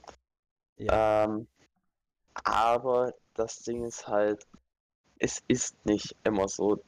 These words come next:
Speaker 2: dass das eingehalten wird. Ähm, ja, also es gibt ganz viele Beispiele dafür, wo es nicht so ist. Zum Beispiel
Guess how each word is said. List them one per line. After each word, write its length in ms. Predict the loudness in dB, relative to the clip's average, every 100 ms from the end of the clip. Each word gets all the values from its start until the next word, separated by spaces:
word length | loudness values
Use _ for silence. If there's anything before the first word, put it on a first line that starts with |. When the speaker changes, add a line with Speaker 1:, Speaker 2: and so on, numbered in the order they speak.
| _
Speaker 2:
dass 260 | -2 -2 0
das 220 | -2 0
eingehalten 680 | -2 -2 -4 -6 -6 -8 -6
wird. 200 | -4 -4 -6 _ _ _ _ _ _ _ _ _ _ _ _ _ _ _ _
Ähm, 600 | 2 4 4 2 -2 -8 -12 _ _ _ _ _ _ _ 0
ja, 360 | 4 4 2 -2
also 340 | -2 0 -2 -4 _ _
es 100 | -10
gibt 180 | -10 -6
ganz 240 | -6 -6
viele 180 | -6 -4
Beispiele 540 | 0 0 0 -4 -6 -2
dafür, 480 | -2 -2 -2 -2 0
wo 100 | -2
es 120 | -2
nicht 200 | -2 -2
so 120 | 0
ist. 260 | 2 2 0
Zum 100 | 0
Beispiel 640 | 2 2 0 2 4 4